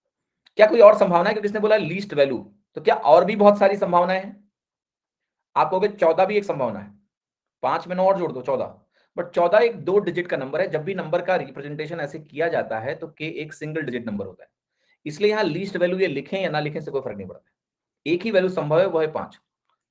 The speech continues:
Least का यहाँ कोई मतलब नहीं है, ठीक है, because k is a single digit number। जब ऐसा representation होता है तो के एक single digit number होता है, Clear, k is a single digit number, तो वो value पांच है। Okay,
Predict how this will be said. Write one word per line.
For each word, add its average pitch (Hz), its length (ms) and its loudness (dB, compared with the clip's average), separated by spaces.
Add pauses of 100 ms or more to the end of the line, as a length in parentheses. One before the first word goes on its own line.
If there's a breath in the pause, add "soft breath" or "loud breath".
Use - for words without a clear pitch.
Least 160 340 -6
का 165 100 0
यहाँ 151 140 -2
कोई 143 100 -4
मतलब 107 240 -12
नहीं - 100 -20
है, - 60 -20 (1300)
ठीक 127 80 -10
है, 185 80 -8
because 147 220 -2
k 175 180 0
is 165 120 2
a 160 60 -8
single 156 300 -2
digit 120 180 -6
number। 101 180 -4
जब 107 120 -2
ऐसा 156 180 4
representation 127 480 -4
होता 104 200 -4
है 143 140 0
तो - 100 -8 (240)
के 139 100 -8
एक 160 140 -8
single 180 220 -4
digit 117 220 -8
number 92 180 -10
होता - 200 -18
है, - 60 -20 (720)
Clear, 175 180 0 (300)
k 135 160 -4
is 131 160 -6
a - 40 -16
single 117 240 -4
digit 98 180 -10
number, 65 200 -18 (600)
तो 143 60 -4
वो 147 80 -2
value 139 180 2
पांच 92 260 -6
है। - 80 -20 (880)
Okay, 165 200 -6